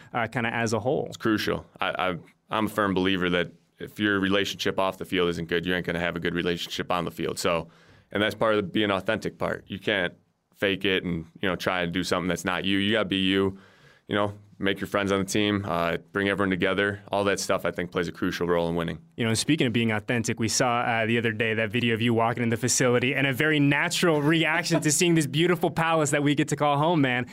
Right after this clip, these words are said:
Speaker 1: I mean, you know, just walking in this building for the first time, seeing all the bells and whistles, everything that Mister Davis has done to kind of make this place top tier. Uh, just initial thoughts on, on coming to work.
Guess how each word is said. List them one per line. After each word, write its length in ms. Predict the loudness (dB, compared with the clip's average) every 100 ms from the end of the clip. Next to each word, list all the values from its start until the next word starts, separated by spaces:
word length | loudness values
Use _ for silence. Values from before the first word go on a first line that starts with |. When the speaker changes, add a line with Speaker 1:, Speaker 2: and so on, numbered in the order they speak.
| -8
Speaker 1:
I 100 | 0
mean, 200 | 2 2 2
you 100 | 2
know, 80 | 2
just 180 | 0
walking 360 | 2 2 4 2
in 100 | 4
this 120 | 2
building 260 | 2 2 2
for 100 | 0
the 80 | 0
first 260 | -2 -2
time, 200 | -2 0
seeing 400 | 0 2 2 2
all 120 | 2
the 100 | 0
bells 260 | 0 -2 0
and 100 | 0
whistles, 240 | 0 0
everything 480 | 0 -2 0 -2 -2 -8 -4
that 120 | 0
Mister 260 | 2 2 0
Davis 340 | 0 0 0
has 140 | 0 -2
done 380 | -2 -2 0
to 80 | -2
kind 180 | -4 -2
of 60 | 0
make 260 | 0 0
this 140 | -4 -4
place 300 | -2 -2 -2
top 240 | -4 -2
tier. 260 | -2 -2 -2 -6
Uh, 140 | -4 0
just 160 | 2
initial 280 | 2 2 2
thoughts 280 | 2 0 2
on, 180 | -2 -2
on 200 | -2 -2
coming 200 | 0 2
to 60 | 2
work. 240 | 0 -2